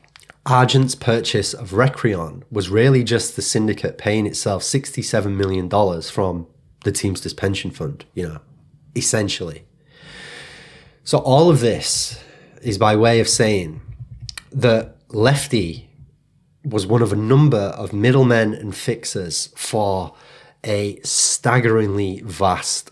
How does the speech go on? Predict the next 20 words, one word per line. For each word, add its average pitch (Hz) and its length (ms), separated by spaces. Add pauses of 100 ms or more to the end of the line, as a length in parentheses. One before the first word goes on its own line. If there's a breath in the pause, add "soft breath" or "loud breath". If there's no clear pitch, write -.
and 98 180
complex - 920
network 95 760
of 95 360
business 113 420
relationships. 110 880 (280 soft breath)
Some - 200
of 107 60
them 104 160
were 101 80
legal, 127 400
some 110 200
of 101 60
them 101 160
were 101 220
illegal. 113 640 (460 loud breath)
Many 117 300
of 110 80
them 110 200
were 101 400